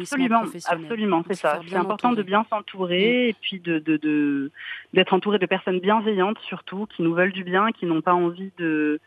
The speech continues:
Speaker 1: voilà, de, qui ont envie de nous voir réussir. Et
Speaker 2: Ouais.
Speaker 1: puis c'est, c'est, c'est important aujourd'hui dans le, dans le monde dans lequel on est d'être
Speaker 2: Ah oui.
Speaker 1: entouré de personnes, euh,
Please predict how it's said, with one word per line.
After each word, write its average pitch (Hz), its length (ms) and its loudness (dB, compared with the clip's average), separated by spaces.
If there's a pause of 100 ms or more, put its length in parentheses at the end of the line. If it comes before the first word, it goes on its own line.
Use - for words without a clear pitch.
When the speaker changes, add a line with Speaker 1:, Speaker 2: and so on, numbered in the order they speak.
(500)
Speaker 1:
voilà, 208 240 4
de, 160 160 -6
qui - 120 -8
ont 170 60 2
envie 190 160 0
de 196 80 -4
nous 185 140 0
voir 180 180 2
réussir. 220 580 -2
Et 208 60 2
Speaker 2:
Ouais. 180 140 -2
Speaker 1:
puis 175 180 -10
c'est, 156 340 0 (140)
c'est, 156 300 -2
c'est 202 40 4
important 226 440 2
aujourd'hui 190 420 -4
dans 170 140 2
le, 160 100 0
dans 160 140 2
le 170 80 2
monde 214 180 2
dans 240 140 0
lequel 214 280 0
on 185 160 -4
est 214 120 -4
d'être 185 120 -4
Speaker 2:
Ah 185 120 -4
oui. 196 100 -4
Speaker 1:
entouré 190 320 -4
de 180 120 -4
personnes, 185 500 -2
euh, 156 140 2